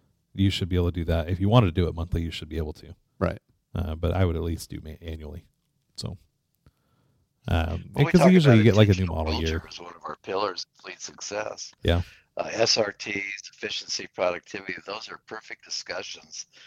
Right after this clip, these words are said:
Speaker 3: to have in your one-on-one that you do with your mechanics.
Speaker 1: Yeah.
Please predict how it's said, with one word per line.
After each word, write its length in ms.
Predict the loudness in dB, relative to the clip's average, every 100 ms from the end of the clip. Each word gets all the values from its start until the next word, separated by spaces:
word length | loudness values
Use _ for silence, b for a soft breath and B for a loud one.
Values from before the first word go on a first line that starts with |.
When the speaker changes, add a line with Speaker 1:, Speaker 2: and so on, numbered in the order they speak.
| B _
Speaker 3:
to 100 | -12
have 240 | 0 2 0
in 80 | -8
your 120 | -16
one-on-one 720 | -8 -4 -4 -6 -4 -4 -4 _ _ _ _
that 120 | -20
you 80 | -20
do 100 | -20
with 100 | -20
your 100 | -20
mechanics. 680 | -20 -12 -10 -10 -14 -20 -20 _ _ _ _ _ _
Speaker 1:
Yeah. 160 | -2